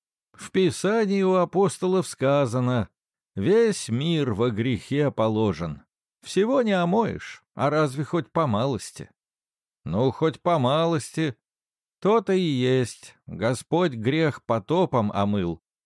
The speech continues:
а он вновь настал. Научи меня, дедушка, где для меня здесь полезный человек? А как ему имя от Бога дано? Имя ему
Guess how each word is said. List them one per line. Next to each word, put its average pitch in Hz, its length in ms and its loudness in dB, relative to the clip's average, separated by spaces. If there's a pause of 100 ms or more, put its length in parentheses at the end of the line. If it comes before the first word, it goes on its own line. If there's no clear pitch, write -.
а 123 180 0
он 156 220 0
вновь 101 460 -2
настал. 87 600 -6 (840)
Научи 135 480 -2
меня, 82 300 -4
дедушка, 90 600 -6 (300)
где 120 380 -2
для 113 180 -2
меня 120 300 0
здесь 113 440 -4
полезный 135 600 -2
человек? 135 680 -4 (840)
А 185 200 2
как 190 300 0
ему 175 280 0
имя 131 480 -2
от 104 100 -4
Бога 120 400 0
дано? 156 480 0 (840)
Имя 151 360 2
ему 139 480 0